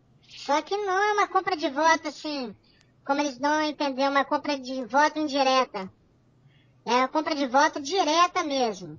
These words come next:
Vou te explicar por quê e como é que funciona. Vamos supor, o governo federal cria lá o Bolsa Família. Ou um sistema que, pra dar leite, seja o que for o serviço.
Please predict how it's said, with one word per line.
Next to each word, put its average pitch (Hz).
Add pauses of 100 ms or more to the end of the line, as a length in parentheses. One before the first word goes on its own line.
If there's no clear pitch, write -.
(340)
Vou 226
te -
explicar 302
por 370
quê 339
e 370
como 330
é 359
que -
funciona. 233 (1160)
Vamos 381
supor, 240 (720)
o 262
governo 349
federal 339
cria 359
lá 339
o 302
Bolsa 359
Família. 247 (680)
Ou 403
um 320
sistema 330
que, 302
pra 285
dar 285
leite, 254
seja 320
o 311
que 330
for 285
o 240
serviço. 214